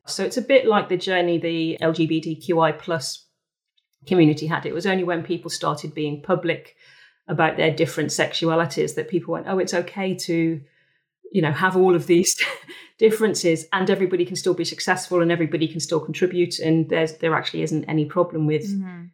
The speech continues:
Speaker 1: humanity's infinite variety. In fact, it's a bonus." So I tend to drop it in.
Speaker 2: Mm-hmm.
Speaker 1: In pretty much every talk I do, even if it's not about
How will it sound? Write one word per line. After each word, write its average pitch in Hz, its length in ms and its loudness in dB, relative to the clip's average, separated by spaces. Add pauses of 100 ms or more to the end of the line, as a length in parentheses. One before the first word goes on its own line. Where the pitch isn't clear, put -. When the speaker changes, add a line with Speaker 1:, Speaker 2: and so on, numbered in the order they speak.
(120)
Speaker 1:
humanity's 160 580 2
infinite 151 400 2
variety. 156 540 2
In 151 80 -2
fact, - 260 -6
it's - 140 -10
a - 40 -6
bonus." 147 560 -4
So 185 400 2 (540)
I - 80 2
tend 214 340 0
to 196 80 -2
drop 180 300 0
it - 100 -2
in. 226 320 -2 (140)
Speaker 2:
Mm-hmm. 220 320 2 (320)
Speaker 1:
In 214 120 2
pretty 277 200 2
much - 180 0
every 185 360 -4
talk 202 380 0
I 170 100 0
do, 196 340 -2
even 247 360 6
if 226 140 4
it's 226 140 -2
not 214 180 -4
about 185 320 -4